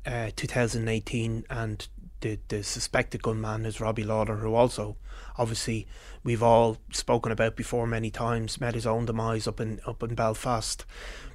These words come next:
But Jonathan Gill, of course, as well, would have been,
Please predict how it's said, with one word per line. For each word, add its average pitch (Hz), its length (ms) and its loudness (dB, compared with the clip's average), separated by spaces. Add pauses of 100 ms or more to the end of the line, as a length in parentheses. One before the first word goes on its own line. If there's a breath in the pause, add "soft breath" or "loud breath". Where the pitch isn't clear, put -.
But 123 280 4
Jonathan 139 640 6
Gill, 127 220 6
of 120 100 2
course, 123 340 2
as 113 120 -4
well, 131 280 10
would 120 160 2
have 107 140 -6
been, 113 320 0